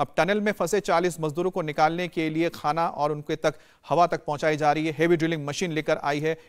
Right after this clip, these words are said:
एयरफोर्स के जो विमान है और ये आप तस्वीरों में देख सकते हैं कि किस तरह से जो हेवी ड्रिलिंग मशीन है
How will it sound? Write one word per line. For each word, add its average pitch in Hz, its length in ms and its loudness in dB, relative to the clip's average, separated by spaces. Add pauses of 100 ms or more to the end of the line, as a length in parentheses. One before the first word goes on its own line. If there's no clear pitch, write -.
एयरफोर्स 151 380 0
के 156 340 0
जो 139 260 0 (120)
विमान 139 360 2
है 160 160 -2 (340)
और 139 120 -2
ये 190 120 6
आप 190 200 4
तस्वीरों 175 240 -2
में 170 100 -2
देख 156 120 -2
सकते 175 300 -4
हैं 170 80 -4
कि 165 100 -4
किस - 200 -8
तरह 156 180 2
से 165 200 0 (280)
जो 143 80 -6
हेवी 165 240 4
ड्रिलिंग 160 300 0
मशीन 156 280 -4
है 151 140 -2